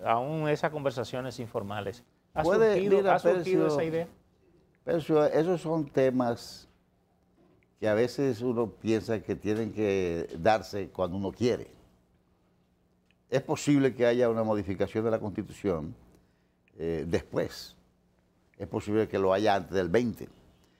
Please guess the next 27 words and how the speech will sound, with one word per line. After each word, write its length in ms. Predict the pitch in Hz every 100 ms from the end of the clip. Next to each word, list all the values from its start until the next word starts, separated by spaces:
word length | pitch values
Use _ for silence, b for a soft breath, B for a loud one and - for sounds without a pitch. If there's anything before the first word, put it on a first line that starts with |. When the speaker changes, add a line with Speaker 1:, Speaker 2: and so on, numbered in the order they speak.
| _ -
Speaker 2:
Pero 140 | 101
es 60 | 107
probable 420 | 135 120 131 135
que 80 | 110
eso 200 | - 92
sea, 260 | 110 107 92 -
es 100 | 107
más 180 | 117 120
probable 340 | 135 131 123 113
que 80 |
eso 80 | 113
sea 160 | 98 110
después 280 | 101 - 98
del 120 | 87
veinte. 400 | 127 120 80 - - - - b b b b -
Y 100 | 117
también 460 | 139 120 139 156 160
es 240 | 165 156
posible 520 | 156 139 170 160 190
que 80 | 180
se 140 | 135 127
plantee 680 | 147 135 104 - 151 123 170
eso, 180 | - - _ _ _ -
que, 120 | 104
que 160 | - 107
se 80 |
elimine 520 | 113 104 139 135 104